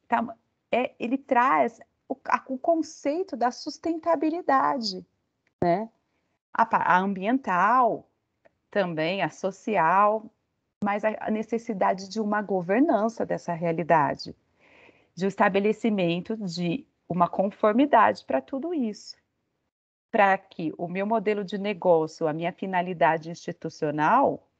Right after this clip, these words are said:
não prejudique mercados ou não prejudique. Afinal de contas, no setor público,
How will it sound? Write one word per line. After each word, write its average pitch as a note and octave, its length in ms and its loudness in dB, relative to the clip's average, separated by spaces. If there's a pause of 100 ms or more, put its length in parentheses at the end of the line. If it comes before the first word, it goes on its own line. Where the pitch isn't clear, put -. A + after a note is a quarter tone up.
(240)
não F3 280 -4
prejudique G#3+ 1000 -4 (200)
mercados E3+ 920 -6
ou A3+ 160 -4
não G#3 180 -4
prejudique. G3 800 -6 (720)
Afinal F3 440 0
de - 100 -12
contas, E3 340 -6
no F3 100 -8
setor G3 380 -2
público, G3+ 600 -6